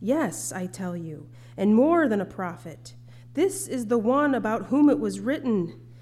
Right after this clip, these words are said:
'See, I am sending my mes-, messenger ahead of you,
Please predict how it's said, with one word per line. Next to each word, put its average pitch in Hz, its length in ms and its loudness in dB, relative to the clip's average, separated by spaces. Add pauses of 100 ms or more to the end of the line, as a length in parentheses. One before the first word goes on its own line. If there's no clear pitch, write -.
'See, 294 540 0
I 226 120 -2
am 233 180 2
sending 254 500 0
my 226 140 -2
mes-, 220 480 -4 (120)
messenger 233 520 -4
ahead 220 260 -6
of 202 140 -4
you, 165 280 -10